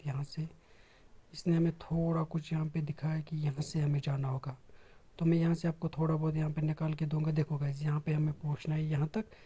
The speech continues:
यहाँ से भी उन लोगों को उठाना है और उसके बाद यहाँ से जाना है। तो थोड़ा बहुत हम यहाँ पर अपने बस को निकाल देंगे guys। उसके बाद देखेंगे guys कहाँ पे जाना होगा। और camera मोड्स की बात करें तो वो भी देखो, ये second camera mode जो कि आपने अभी उसमें भी देखा।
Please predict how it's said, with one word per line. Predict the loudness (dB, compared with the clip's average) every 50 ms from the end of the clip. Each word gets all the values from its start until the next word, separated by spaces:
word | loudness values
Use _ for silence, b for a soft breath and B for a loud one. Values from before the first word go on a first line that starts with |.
| B B B 0 2
यहाँ | 4 4 4
से | 4 2 2 4
भी | 4
उन | 6 6 6
लोगों | 4 4 4 2 0
को | 0 0 0 0
उठाना | 0 0 -2 -2 0 0
है | 0
और | 0
उसके | -2 -4 -4 -2
बाद | -2 0 0 0 0
यहाँ | 0 -2 -2
से | -4 -4 -4 -4
जाना | -4 -2 -4 -2 -2 -4
है। | -4 -6 -8 -14 B B B B B B B B -18
तो | -14 -2 2
थोड़ा | 4 4 6
बहुत | 6 4 2 4
हम | 4 4 4
यहाँ | 4 2
पर | 0 -2 -4
अपने | 0 2 2 2 2
बस | 2 0 0 -2 -2 -2
को | -2 0
निकाल | 0 0 0 0 -2 -2
देंगे | 0 0 0 0 0 -2
guys। | -2 -2 -2 -2 -4
उसके | -8 -6 -4 -4 -2
बाद | 0 0 -2 -2 -2 -4
देखेंगे | -6 -4 -2 0 0 0 0 -2
guys | -4 -4 -4 -8 -14 -18 b b b b b b b b b b -18 -8 0
कहाँ | 2 4 4 4
पे | 2 2 0 0
जाना | 2 0 0 0 0 0 -2 -2
होगा। | -2 -2 -4 -2 -2 0 0
और | 0 -2 -2 -2
camera | -2 0 0 0 0 0
मोड्स | 0 0 -2 -4 -4 -6
की | -4 -6 -4
बात | -2 -2 -4 -4 -4
करें | -4 -2 0 0 0 -2
तो | -2 -2 -2
वो | -2 0 -2 -2 0
भी | 0 -2 -2 -2 B B B B B B B B -20 -20 -20 -10 -8
देखो, | 0 0 0 0 2 2
ये | 4 4 4 2 2
second | 0 -2 0 2 2 0 2
camera | 2 0 2 2 4
mode | 4 4 2 0
जो | 0 0 0 -2
कि | 0 0 -2
आपने | -2 0 0 2 2 2 2 2
अभी | 0 0 0
उसमें | 0 0 -2 -4 -2 0 2 2 4 4
भी | 2 0
देखा। | 0 0 -2 -2 -4 -8 -8